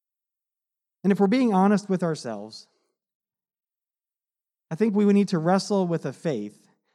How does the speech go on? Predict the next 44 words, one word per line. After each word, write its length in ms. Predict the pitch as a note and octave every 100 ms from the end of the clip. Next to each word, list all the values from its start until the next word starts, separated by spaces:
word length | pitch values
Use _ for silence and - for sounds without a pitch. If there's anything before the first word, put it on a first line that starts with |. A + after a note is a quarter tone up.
| -
that 120 | D#3
is 180 | D#3 -
complex 560 | D#3 C3+ - A#3 -
enough 400 | D#3 A#2+ A#2+ - _ _ -
where 140 | D#3
there 160 | E3+ F3+
are 60 |
times 440 | F3 F#3+ F#3 G3 F#3
in 120 | F3
life 280 | D3 D3 -
where 80 |
we 120 | C#3 D#3
just 220 | D3 -
say, 300 | C3 B2 A#2+ _ _ -
"I 80 | E3+
don't 240 | A3 D#3+
know. 320 | A#2+ F#2 E2 _ _ _ _ _ _ _ _ _ _ _ _ _ _ _ _ _ _
I 140 | - A3
don't 260 | C4+ E3+
know 240 | D3+ E3+ D3
a 40 |
hundred 200 | D3 D#3
percent 320 | D3 - D3+
what 120 | B2+ B2
God 180 | C3
is 80 | B2+
doing 240 | A2 G2+ F#2
right 180 | F2
now." 280 | F#2 F2 - _ _ _ _ _ _ _ _ _ _ _ _ _ _ -
But 240 | F#3+ E3
there 80 | F#3+
have 100 | G#3
been 140 | G3
times 320 | F3+ G3 G3+
in 60 | F#3+
the 60 | F#3
past 320 | F#3 B3 -
where 80 | F3
maybe 180 | E3+
I've 120 | F3 E3
been 120 | D#3+
clearly 360 | - G3 F#3+
led 260 | F3 E3 F#3+
from 280 | - D3